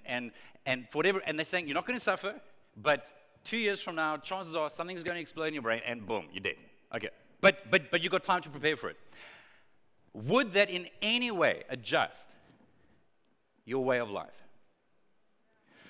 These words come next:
Would that in any way change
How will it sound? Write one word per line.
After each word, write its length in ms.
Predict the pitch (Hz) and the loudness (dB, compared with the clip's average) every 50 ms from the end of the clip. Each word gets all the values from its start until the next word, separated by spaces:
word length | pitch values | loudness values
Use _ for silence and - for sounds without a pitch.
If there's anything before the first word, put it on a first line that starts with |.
| - - - | -20 -14 0
Would 180 | - 190 214 170 | 2 2 6 8
that 120 | 226 214 | 6 6
in 140 | 202 196 196 - - - | 6 4 0 -6 -6 -2
any 360 | 202 220 247 254 254 262 254 | 0 2 4 4 4 4 4
way 280 | 233 220 214 214 208 196 | 6 6 6 6 6 4
change 720 | - - - - 190 175 156 147 156 185 208 - - - | 0 -4 -2 0 2 2 2 0 -2 -4 -8 -12 -12 -14